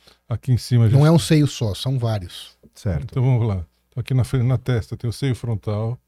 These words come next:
Speaker 3: Ok.
Speaker 1: Entre os olhos tem o seio etimoidal. Embaixo dos olhos tem o seio maxilar. E atrás dos olhos a gente tem o seio esfenoidal.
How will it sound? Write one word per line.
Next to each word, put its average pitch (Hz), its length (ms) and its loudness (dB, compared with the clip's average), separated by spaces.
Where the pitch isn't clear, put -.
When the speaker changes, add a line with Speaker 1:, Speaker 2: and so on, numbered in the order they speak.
Speaker 3:
Ok. 104 500 -6
Speaker 1:
Entre 131 220 -2
os 104 140 -2
olhos 113 400 0
tem 113 120 -6
o 101 40 -2
seio 113 360 -2
etimoidal. 110 800 -4
Embaixo 131 420 -4
dos 110 200 -8
olhos 107 160 -6
tem 120 100 -8
o 107 40 -4
seio 113 260 -4
maxilar. 113 760 -6
E 131 60 -4
atrás 131 380 -4
dos 107 200 -10
olhos 117 460 -6
a 120 60 -8
gente - 100 -8
tem 127 100 -4
o - 40 -2
seio 127 280 -4
esfenoidal. 113 800 -4